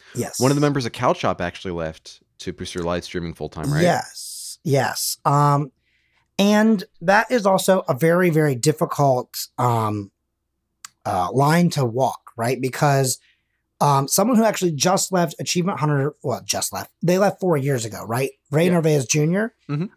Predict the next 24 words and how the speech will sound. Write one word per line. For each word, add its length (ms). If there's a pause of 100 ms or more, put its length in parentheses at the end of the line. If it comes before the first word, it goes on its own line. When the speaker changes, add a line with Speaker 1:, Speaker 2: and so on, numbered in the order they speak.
Speaker 1:
um, 320
he 160
was 160
just 260
recently 600
on, 200
f-, 300
on 280
the 60
Friday 420
before 320
we 100
recorded 440
this 180
episode, 440 (560)
um, 460 (300)
he 300
was 540
on 380
Off 220
Topic, 420
which 220
is 180
a 360